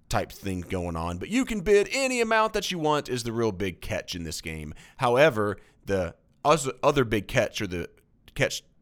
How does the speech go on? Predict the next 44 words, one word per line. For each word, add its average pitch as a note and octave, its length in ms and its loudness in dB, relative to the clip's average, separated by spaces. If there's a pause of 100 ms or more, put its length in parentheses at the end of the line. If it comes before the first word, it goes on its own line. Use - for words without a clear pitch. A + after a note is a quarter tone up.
(140)
as F#2 140 -6
a - 60 -8
part A#3+ 220 4
to - 60 -2
that, F#2+ 200 0
is G2+ 320 -2
if G2 180 -8
you A2 60 -4
bid A#2 240 4
more A2 160 0
money A2 180 -2
than F#2+ 120 -4
anybody G2+ 260 -2
else, A2+ 160 -2
you - 60 -6
automatically E2+ 400 -4
lose. D2+ 460 -10 (480)
So - 120 -4
you A2+ 140 0
could B2 100 0
have E3 160 6
the C3+ 60 0
most G#2+ 220 -2
points B2+ 200 0
at D#2 40 -8
the C#2 40 -6
end F#2 60 -4
of F2 60 -6
the E2+ 60 -8
game, G#2 280 -2
but E2 180 -6
Dean F#2 220 -6
bid E2+ 100 -6
more E2+ 140 -6
money E2+ 200 -6
than D#2+ 120 -8
everybody D2+ 280 -8
else, B2+ 140 0
so F2 100 -6
he F2+ 120 -6
loses D#2+ 280 -8
the D#2 60 -12
game. D#2 240 -10
So F#2+ 300 -2